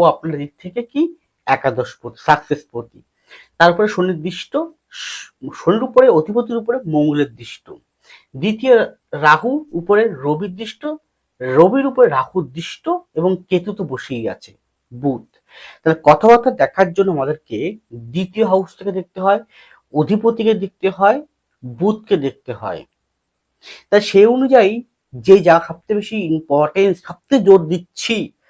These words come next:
সেটা হচ্ছে আপনার কথাবার্তা, কথা বলা। দেখুন, কথা বলা একটা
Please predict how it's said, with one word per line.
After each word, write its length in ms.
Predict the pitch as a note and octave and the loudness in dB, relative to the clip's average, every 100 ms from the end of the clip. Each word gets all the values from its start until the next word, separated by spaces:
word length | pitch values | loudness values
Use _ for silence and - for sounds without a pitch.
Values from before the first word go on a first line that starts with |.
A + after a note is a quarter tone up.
| _ _ | _ _
সেটা 160 | E3 F3+ | 0 2
হচ্ছে 140 | F3+ | 0
আপনার 220 | E3+ F#3 - | -4 -8 -6
কথাবার্তা, 840 | A#2 A#2 C3 G#2+ F#2+ _ - - _ _ _ _ | -6 -4 -4 -4 -8 _ -20 -20 _ _ _ _
কথা 360 | C3+ C3+ C#3+ A#2 | 0 0 -2 0
বলা। 500 | A2+ A2 A2+ - - - - | 0 0 0 -2 -10 -20 -4
দেখুন, 260 | C#4+ C4+ A3+ | 0 0 2
কথা 420 | D#3+ D#3 A3+ A#3 | 2 4 6 6
বলা 720 | F#3+ C#3+ D3+ D#3+ E3+ F3 - _ _ _ - | 6 2 4 6 6 6 2 _ _ _ -4
একটা 640 | D3 - _ C3 D3+ | -2 -2 _ -2 -2